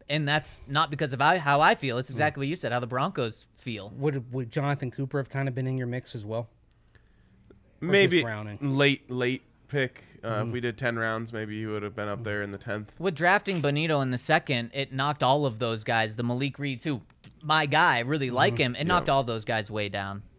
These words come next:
Speaker 3: Yep.
Speaker 1: in, in, in my
Speaker 2: Mm-hmm.
Speaker 1: opinion. Cody in the chat, I see ya. Appreciate ya.
Speaker 3: Um,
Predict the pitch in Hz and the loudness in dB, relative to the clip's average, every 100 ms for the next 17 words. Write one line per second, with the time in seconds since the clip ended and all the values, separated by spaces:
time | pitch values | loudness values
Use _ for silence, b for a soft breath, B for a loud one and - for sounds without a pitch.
0 | _ 123 135 127 131 127 127 127 120 117 | _ -2 -2 0 -4 -2 -4 -2 0 0
1 | 113 120 113 113 147 143 131 123 135 123 | 0 -2 -6 2 4 4 0 2 4 6
2 | 123 139 120 113 117 - 131 113 101 101 | 4 0 -2 -4 -4 -8 -8 -8 -8 -10
3 | 101 - - - - 123 123 | -12 -14 -20 -14 -2 0 0